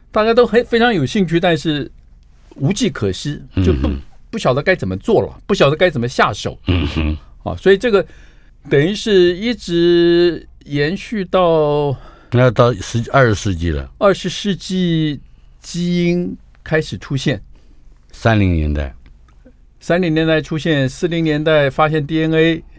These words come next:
Speaker 1: 啊，
Speaker 2: 嗯。
Speaker 1: 发现D N A的双螺旋结构。发现有这个，每一个生物都带着它自己的遗传资讯。这个遗传资讯呢，是经过转录变成 messenger R N A，
Speaker 2: 嗯。
Speaker 1: 然后转译变成蛋白质，蛋白质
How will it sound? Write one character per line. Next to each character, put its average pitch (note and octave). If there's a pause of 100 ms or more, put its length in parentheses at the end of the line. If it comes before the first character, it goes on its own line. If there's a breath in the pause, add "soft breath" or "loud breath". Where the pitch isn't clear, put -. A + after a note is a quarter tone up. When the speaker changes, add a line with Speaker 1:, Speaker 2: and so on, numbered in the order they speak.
(160)
Speaker 1:
啊， A2
Speaker 2:
嗯。 G2+
Speaker 1:
发 G#2+
现 D3
D D#3+
N D#3+
A D#3+
的 D3+
双 D3
螺 D3+
旋 D3
结 C#3
构。 D3+ (560 soft breath)
发 D3+
现 D3
有 A2+
这 C#3
个， A#2 (440)
每 A#2
一 D#3
个 F3+
生 E3
物 D#3+
都 D#3
带 D#3
着 D3
它 C3+
自 G3
己 A#2
的 B2+
遗 C3+
传 C#3+
资 D#3+
讯。 D#3 (720 soft breath)
这 F#3+
个 F3
遗 E3
传 E3
资 F#3
讯 F3+
呢， E3
是 D3+
经 E3+
过 D#3
转 B2
录 F3
变 D#3+
成 C#3
messenger D#3+
R C#3
N D#3
A， E3 (260 soft breath)
Speaker 2:
嗯。 A#2
Speaker 1:
然 C3+
后 D#3+
转 B2
译 E3+
变 D#3+
成 C#3
蛋 E3+
白 D3+
质， D3
蛋 F3
白 D3+
质 D3